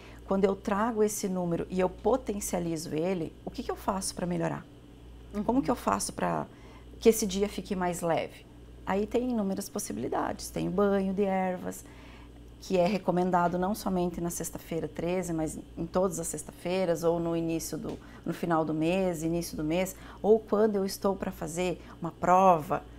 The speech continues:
Speaker 1: Então, eu descarrego tudo aquilo que não me pertence, tudo aquilo que não preciso levar,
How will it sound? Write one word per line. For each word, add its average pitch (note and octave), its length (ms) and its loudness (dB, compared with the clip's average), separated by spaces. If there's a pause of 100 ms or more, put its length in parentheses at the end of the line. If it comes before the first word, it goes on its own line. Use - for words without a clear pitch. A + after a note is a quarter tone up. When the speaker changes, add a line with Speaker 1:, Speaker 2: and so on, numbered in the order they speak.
(220)
Speaker 1:
Então, F3+ 160 0
eu F3+ 80 2
descarrego F#3 680 6
tudo - 140 2
aquilo G#3 340 2
que G#3 160 -4
não F#3+ 100 2
me F#3 80 0
pertence, F#3 540 -2
tudo G#3+ 100 0
aquilo G#3 240 0
que G3 100 -2
não G3 140 2
preciso F#3 400 -2
levar, E3+ 560 0